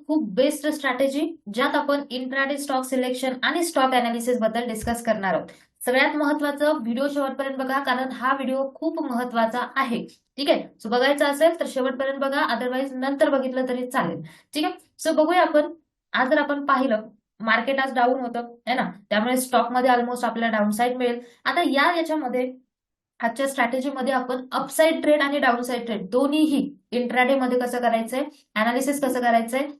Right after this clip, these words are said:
कोणती स्ट्रॅटेजी वापरायची, सगळ्या गोष्टी डिस्कस करणार आहोत. ठीक आहे, so निफ्टी जर आपण पाहिलं, डाऊन होता, जसं ट्रेंड डाऊन आहे, मार्केट कसंही असो, आजची स्ट्रॅटेजी आपण यूज करू शकतो. ओके, त्यासाठी आपण काय काय गोष्टी बघायच्या ते आधी थोडं डिस्कस करूया.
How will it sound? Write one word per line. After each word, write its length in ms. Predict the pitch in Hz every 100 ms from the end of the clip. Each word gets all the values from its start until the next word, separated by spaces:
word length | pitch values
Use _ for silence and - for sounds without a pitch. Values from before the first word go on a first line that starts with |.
| -
कोणती 280 | 262 330 339
स्ट्रॅटेजी 360 | 320 285 277
वापरायची, 460 | 285 285 269 262 302
सगळ्या 280 | 294 277 262
गोष्टी 280 | 247 240
डिस्कस 380 | 247 220 220 -
करणार 320 | 202 175 151
आहोत. 120 | 139 - - _ 277
ठीक 140 | 330
आहे, 100 | 339 - - - 311
so 120 | 302
निफ्टी 400 | 277 311 311 370
जर 140 | 349
आपण 220 | 311 294
पाहिलं, 360 | 294 254 262 277 - _
डाऊन 320 | 190 233 269 285
होता, 220 | 277 262
जसं 140 | 262
ट्रेंड 340 | 262 247 269 269
डाऊन 280 | 254 254 262
आहे, 80 | 262 - _
मार्केट 420 | 214 233 277 285
कसंही 340 | 277 269 320 330
असो, 420 | 269 254 262 - _
आजची 240 | 202 214 269
स्ट्रॅटेजी 360 | 254 233 240
आपण 220 | 220 254
यूज 260 | 254 269 269
करू 200 | 214 190
शकतो. 460 | 185 175 - - - _ -
ओके, 340 | - 349 349 _ -
त्यासाठी 340 | 302 302 302
आपण 200 | 285 294
काय 200 | 269 277
काय 120 | 285
गोष्टी 280 | 269 254 285
बघायच्या 360 | 262 254 254 277
ते 60 | 277
आधी 180 | 254 262
थोडं 260 | 262 247
डिस्कस 340 | 233 226 262 254
करूया. 400 | 269 277 311